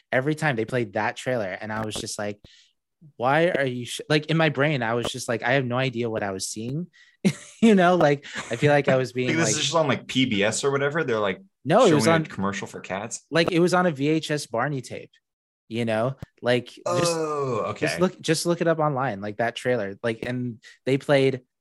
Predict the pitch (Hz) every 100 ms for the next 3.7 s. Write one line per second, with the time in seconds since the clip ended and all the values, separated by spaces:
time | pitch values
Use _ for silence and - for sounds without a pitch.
0 | - 110 123 - 131 131 120 - 113 107
1 | 104 110 - 120 104 95 101 _ _ _
2 | _ _ _ 113 117 113 110 110 107 -
3 | _ _ _ - 117 110